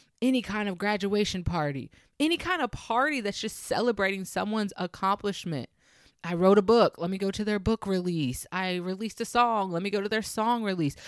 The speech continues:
But we're always celebrating people. So I think it's so important to remember to celebrate you.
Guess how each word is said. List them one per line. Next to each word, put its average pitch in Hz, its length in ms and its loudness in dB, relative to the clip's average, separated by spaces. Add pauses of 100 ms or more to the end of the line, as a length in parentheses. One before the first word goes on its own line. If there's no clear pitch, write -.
(140)
But 226 140 0
we're 202 140 -2 (100)
always 196 420 0
celebrating 147 920 0
people. 208 680 -4 (480)
So - 140 -2
I 185 60 4
think 196 140 0
it's 180 120 -4
so 185 300 6
important 175 400 2
to 175 80 0
remember 165 300 2
to 147 60 -2
celebrate 151 540 0
you. 139 640 2